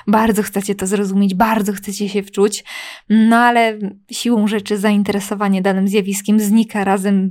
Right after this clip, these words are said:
z tą nie pierwszą i nie ostatnią niby miłością. No i moje ostatnie podejście to mniej więcej środek pandemii, o ile dobrze pamiętam. W ogóle wydaje mi się, że wtedy te wszystkie kultowe seriale miały swój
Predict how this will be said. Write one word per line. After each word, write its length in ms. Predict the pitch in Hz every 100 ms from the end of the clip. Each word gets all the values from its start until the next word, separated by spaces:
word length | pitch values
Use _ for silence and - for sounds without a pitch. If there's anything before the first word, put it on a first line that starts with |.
| 185
z 200 | - -
tą 180 | 185 180 180
nie 220 | 185 202
pierwszą 520 | 202 208 - - 185
i 80 | 180
nie 100 | 185
ostatnią 460 | 185 - 196 185 190
niby 340 | 220 202 196
miłością. 680 | 190 185 170 - - 185 226 - - - - - -
No 100 | 226
i 100 | 240
moje 240 | 254 247
ostatnie 480 | 226 - 311 370 294
podejście 800 | 208 196 175 180 - 190 190 226 -
to 160 | 202
mniej 760 | 196 202 208 254 311 311 294 196
więcej 920 | 196 214 226 214 220 214 214 214 220 - _ _ _
środek 720 | - - 214 214 202 202 -
pandemii, 960 | 208 196 202 196 190 180 175 170 170 180 _ _ -
o 60 |
ile 200 | 190 180
dobrze 280 | 180 180 180
pamiętam. 480 | 180 180 175 180 202
W 60 | 269
ogóle 460 | 277 220 190 180
wydaje 320 | 190 196 196 196
mi 100 | 196
się, 120 | 202
że 100 | 190
wtedy 420 | - 190 185 185
te 120 | 190
wszystkie 480 | 185 - 196 - 180
kultowe 380 | 180 202 190 190
seriale 520 | 202 190 185 185 185
miały 320 | 202 208 190
swój 420 | 196 - 202 190